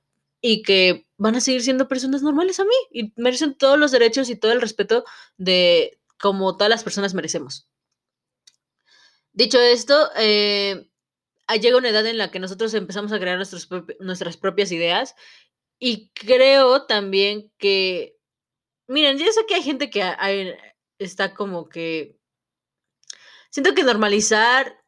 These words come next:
no sé en qué situación la pueda ocupar yo, la verdad. Porque, aparte que creo que cada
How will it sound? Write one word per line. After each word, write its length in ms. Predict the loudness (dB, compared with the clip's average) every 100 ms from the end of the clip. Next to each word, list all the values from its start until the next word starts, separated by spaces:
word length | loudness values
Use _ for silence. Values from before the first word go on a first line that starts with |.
| _ _ _
no 220 | -6 -4
sé 180 | -2 -2
en 120 | -2
qué 100 | -2
situación 340 | -4 -4 -4 -4
la 120 | -4
pueda 180 | -2 -2
ocupar 360 | -6 -10 -8
yo, 140 | -8 -8
la 120 | -6
verdad. 380 | -8 -8 -10 _ _ _ _ _ _ _ _ _ _ _ _ _
Porque, 800 | 0 0 0 -2 0 2 -2 -6 -14 -20 -20 _ _ -6
aparte 400 | -2 0 2 2
que 120 | 4
creo 180 | 2 0
que 100 | 0
cada 400 | 0 2 2